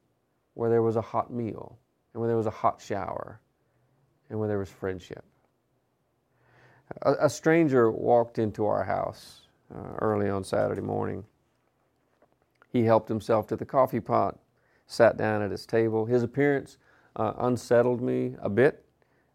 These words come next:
uh, but I was determined to get his name, so I approached the table and sat down.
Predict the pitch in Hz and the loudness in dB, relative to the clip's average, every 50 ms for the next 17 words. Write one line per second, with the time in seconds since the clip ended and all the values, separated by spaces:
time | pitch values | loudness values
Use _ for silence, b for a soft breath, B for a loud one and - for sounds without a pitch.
0 | _ _ - 107 104 104 101 107 113 117 127 127 127 110 123 113 - 135 131 135 | _ _ -6 -6 -4 0 6 8 10 10 10 10 8 4 2 -2 0 2 2 4
1 | 135 139 127 131 127 120 135 127 131 117 107 104 101 101 101 101 101 104 101 - | 2 2 0 -2 -2 -2 0 0 0 -2 0 0 0 2 0 0 -2 -4 -2 0
2 | 107 104 101 101 104 101 - _ - 104 110 107 101 - - 113 110 - - - | 2 2 2 2 0 -2 -6 _ -4 -2 -2 -2 -2 0 2 2 2 2 0 -10
3 | - - - 104 104 98 107 104 104 101 - - 110 101 - - 107 110 110 110 | -10 -4 0 0 0 0 -2 -4 -6 -6 -4 -4 -4 -4 -2 -4 -6 -4 -4 -2
4 | 113 113 110 | -2 -4 -4